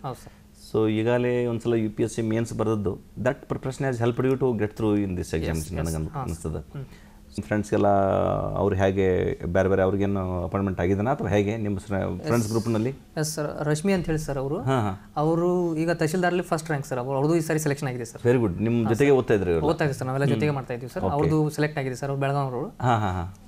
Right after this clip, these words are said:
Speaker 1: ಅವ್ರದ್ದಾಗಿದೆ ಸರ್.
Speaker 2: Very good, very good. So ಒಟ್ಟಾರೆ ನೋಡ್ರಿ, ಸ್ನೇಹಿತರ ಜೊತೆ ಕೂಡ್ಕೊಂಡಾಗ
Speaker 1: ಹಾ.
Speaker 2: ಅವ್ರು ಈ ಸಲ ಆಗದಿದ್ರು ಪರವಾಗಿಲ್ಲ, ಮತ್ತೆ
Speaker 1: ಹಾ
Speaker 2: ನೆಕ್ಸ್ಟ್,
Speaker 1: ಸರ್. ಹೌದು ಸರ್.
Speaker 2: ಆ, ರಿಕ್ರೂಟ್ಮೆಂಟ್‌ನಲ್ಲಿ ಆಗುವಂಥ
Speaker 1: ಹಾ ಸರ್,
Speaker 2: ಅವಕಾಶ
Speaker 1: ಹಾ
Speaker 2: ಇದೆ.
Speaker 1: ಸರ್, ಹಾ ಸರ್.
Speaker 2: But ಒಟ್ಟಾರೆ, ಆ, ಏನಂತೀರ, ಈಗ ಹುಡುಗರು ಭಾಳ ಜನ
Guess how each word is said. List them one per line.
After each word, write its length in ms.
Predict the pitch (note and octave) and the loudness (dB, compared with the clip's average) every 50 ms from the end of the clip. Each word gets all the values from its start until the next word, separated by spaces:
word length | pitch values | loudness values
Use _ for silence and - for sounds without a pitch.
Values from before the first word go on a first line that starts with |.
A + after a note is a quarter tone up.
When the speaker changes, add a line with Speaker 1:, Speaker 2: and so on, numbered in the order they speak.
| - - | -8 -4
Speaker 1:
ಅವ್ರದ್ದಾಗಿದೆ 360 | C#3 C3+ B2+ A#2+ A#2 A#2+ A2 | -4 -2 -2 -4 -4 -6 -8
ಸರ್. 280 | G#2 - - - - G2 | -10 -12 -14 -10 -4 -2
Speaker 2:
Very 200 | F2 E2 D#2+ D#2 | 0 0 0 -2
good, 260 | D2 - - - - | -4 -6 -6 -6 -6
very 160 | D#2 D2+ C#2 | -4 -4 -4
good. 140 | C#2+ C#2 - - - | -6 -8 -10 -8 -4
So 220 | - A#2 A#2+ B2 B2 | -2 0 0 0 -2
ಒಟ್ಟಾರೆ 260 | A#2 A2 C3+ C#3 C3+ | -2 -2 -2 -2 0
ನೋಡ್ರಿ, 300 | B2+ A2+ G#2+ G2 F#2 F2+ | 0 -2 -2 -2 -4 -6
ಸ್ನೇಹಿತರ 340 | - - - G2+ G#2 G#2+ G#2 | -6 -2 -2 0 0 0 -2
ಜೊತೆ 180 | G2+ G2+ F#2+ | -2 -2 -2
ಕೂಡ್ಕೊಂಡಾಗ 480 | G2 - G2 G2+ - G#2+ G#2 G2+ F#2+ - | -2 -2 -2 -2 -2 0 -2 0 -2 -2
Speaker 1:
ಹಾ. 140 | - B2 - - - - - - - | -4 -6 -8 -12 -18 -20 -12 -4 0
Speaker 2:
ಅವ್ರು 160 | B2+ C#3 C#3 | 2 4 4
ಈ 120 | C3+ D3+ E3 | 6 4 4
ಸಲ 180 | E3 F3 E3 | 4 4 4
ಆಗದಿದ್ರು 380 | E3+ D#3+ D#3+ D#3+ D#3+ E3+ E3 E3 | 6 6 6 6 6 4 4 2
ಪರವಾಗಿಲ್ಲ, 420 | D#3 E3 D#3+ D3 C3 B2 G2+ F#2+ | 4 4 4 4 4 2 0 0
ಮತ್ತೆ 320 | G2 A2 C#3+ D3+ - - C3 | 0 0 -2 0 0 -2 -2
Speaker 1:
ಹಾ 40 | C#3 | -2
Speaker 2:
ನೆಕ್ಸ್ಟ್, 300 | D#3 D3+ - - - - | -2 -4 -6 -6 -2 0
Speaker 1:
ಸರ್. 220 | E3 D#3 D3 D3 | 4 4 6 6
ಹೌದು 100 | D3+ - | 6 6
ಸರ್. 260 | C#3+ C#3+ C#3 C3+ C3+ | 4 4 4 4 4
Speaker 2:
ಆ, 20 | C3+ | 2
ರಿಕ್ರೂಟ್ಮೆಂಟ್‌ನಲ್ಲಿ 580 | B2+ - C#3+ C#3 D3 D3+ D3 D3+ D#3 D3+ C#3+ | 2 0 -2 -2 -2 -2 0 0 0 2 2
ಆಗುವಂಥ 280 | C3 B2+ C3 C3+ C#3+ C3+ | 0 0 0 0 0 0
Speaker 1:
ಹಾ 60 | C3 | 0
ಸರ್, 80 | A#2 G#2 | 0 0
Speaker 2:
ಅವಕಾಶ 240 | G#2+ G#2 - G#2+ | -2 0 0 0
Speaker 1:
ಹಾ 60 | - G2+ | 0 -2
Speaker 2:
ಇದೆ. 100 | F2+ G2+ | -4 -6
Speaker 1:
ಸರ್, 100 | - - | -6 -8
ಹಾ 140 | C3+ B2+ | -10 -10
ಸರ್. 160 | A2 - - - - - - - - - - - - | -10 -12 -16 -20 -20 -20 -20 -20 -20 -20 -10 -8 -6
Speaker 2:
But 140 | A#2 - A#2 | -2 0 0
ಒಟ್ಟಾರೆ, 600 | A#2 A2+ C3 B2+ B2+ B2+ B2 B2 A#2+ A#2 A2+ A2 | 0 2 4 4 4 6 4 4 4 4 2 2
ಆ, 240 | - A2+ A2+ A2 | 2 2 2 2
ಏನಂತೀರ, 440 | A2 A2 B2 D#3 E3 D3+ C3+ C#3+ B2+ | 4 4 4 4 4 4 2 2 2
ಈಗ 220 | A#2+ A2+ A2 G#2 G#2+ | 4 4 2 2 0
ಹುಡುಗರು 300 | G#2+ A2 A2 A#2 B2+ A2 | 0 2 2 2 2 4
ಭಾಳ 160 | A2 A2 A2+ | 4 2 2
ಜನ 140 | A2+ A2+ | 2 2